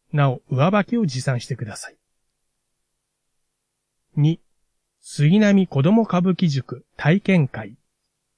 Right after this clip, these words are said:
日時、八月二十六日月曜、午後一時三十分から二時四十五分。場所、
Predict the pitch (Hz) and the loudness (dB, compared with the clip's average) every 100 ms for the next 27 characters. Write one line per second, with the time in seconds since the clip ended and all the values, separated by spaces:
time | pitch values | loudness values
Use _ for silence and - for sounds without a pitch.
0 | _ 165 180 160 135 143 - _ - 143 | _ 0 0 0 -4 -6 -12 _ -6 -2
1 | 247 247 214 226 226 196 175 135 123 156 | 2 2 2 4 4 4 4 4 4 4
2 | 156 139 135 120 - 170 156 120 117 - | 4 2 -2 -2 0 2 4 0 -6 -16
3 | _ - 214 208 170 185 185 165 - 135 | _ 0 2 4 2 0 -2 -2 -2 0
4 | 175 190 - 170 165 180 175 185 _ _ | 2 0 -2 -2 0 0 -2 -4 _ _
5 | 175 180 143 143 180 135 120 107 123 127 | 0 2 2 4 4 4 0 -4 -4 -4
6 | 117 - _ _ _ _ _ _ _ _ | -8 -16 _ _ _ _ _ _ _ _
7 | _ - 131 135 151 | _ -2 0 0 -4